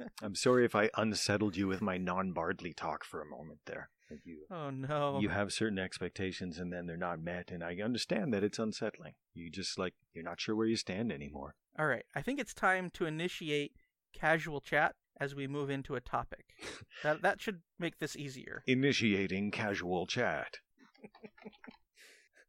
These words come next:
Speaker 2: Let us discuss the previously established game idea, Apotheosis, and how to make that fit onto the site, get players, and then get started. Shall we?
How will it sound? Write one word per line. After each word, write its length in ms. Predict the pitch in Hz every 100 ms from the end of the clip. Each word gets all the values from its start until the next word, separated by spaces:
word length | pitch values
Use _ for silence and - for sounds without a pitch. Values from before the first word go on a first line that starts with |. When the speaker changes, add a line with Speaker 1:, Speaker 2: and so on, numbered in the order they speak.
| - 220
Speaker 2:
Let 160 | 679
us 200 | 302 -
discuss 720 | 220 - - 139 139 - - - _ -
the 320 | 147 135 139 _ _
previously 580 | - 320 240 165 - 147
established 840 | 139 - 262 240 147 131 - - - _ 160 139
game 640 | 165 180 160 143 135 143 - _
idea, 720 | 139 135 139 254 175 131 139 - _ _ -
Apotheosis, 1160 | - - 220 - 180 160 - - - - - _ _
and 120 | 160
how 200 | 160 190
to 200 | 208 -
make 360 | 165 175 220 -
that 420 | 143 123 120 - - _ _ _
fit 540 | - - 226 - - _ _
onto 300 | 175 247 254
the 100 | 233
site, 380 | - 131 131 - _ -
get 220 | 202 -
players, 640 | - 185 165 160 160 - - _ _ -
and 120 | 143
then 160 | 131 127
get 200 | 120 -
started. 400 | - 127 - - _ _
Shall 240 | - 185
we? 80 | 226